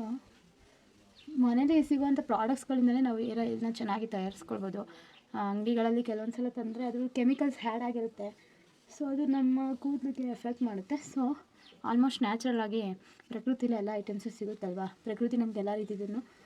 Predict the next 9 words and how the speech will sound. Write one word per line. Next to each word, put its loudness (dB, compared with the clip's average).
ಆ, 0
ಕೊಟ್ಟಿದೆ. 0
ನಾವು 2
ಬಳಸ್ಕೊಳೋದ್ರ 0
ಮೇಲೆ -2
ಅದ್ರ -2
ಉಪಯೋಗಗಳು -4
ನಮಗೆ -2
ಗೊತ್ತಾಗೋದು. -4